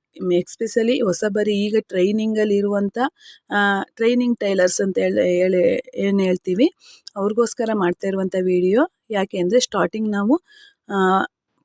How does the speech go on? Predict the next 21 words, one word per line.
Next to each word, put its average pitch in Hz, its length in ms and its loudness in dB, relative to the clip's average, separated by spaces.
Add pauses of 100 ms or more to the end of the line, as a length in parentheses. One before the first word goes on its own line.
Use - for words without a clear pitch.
ಪ್ಲೈನ್ 240 440 0
ಬ್ಲೌಸನ್ನು 202 540 -2
ಕಟಿಂಗ್ 220 340 -6
ಕಲಿಬೇಕಾಗತ್ತೆ. 180 720 -2
ಅದಕ್ಕೋಸ್ಕರ 185 720 -6 (560)
ಹೊಸಬರಿಗಾಗಿ 208 760 -2
ಮಾಡ್ತಾ 202 320 -2
ಇರುವಂಥ 190 380 -2
ಬ್ಲೌಸ್ 185 400 -2
ಇದು 202 260 2
ಕಟಿಂಗು. 202 440 -2 (480)
ಅದನ್ನ 190 340 -2
ಮಿಸ್ 214 320 -2
ಮಾಡ್ದೆ 214 300 0
ಕೊನೆವರೆಗೂ 190 560 -2
ನೋಡಿ, 190 340 2
ನಿಮ್ಗೆ 214 220 0
ತುಂಬಾನೇ 190 420 -4
ಚೆನ್ನಾಗ್ 185 360 -4
ಅರ್ಥ 175 200 -6
ಆಗತ್ತೆ. 190 360 -4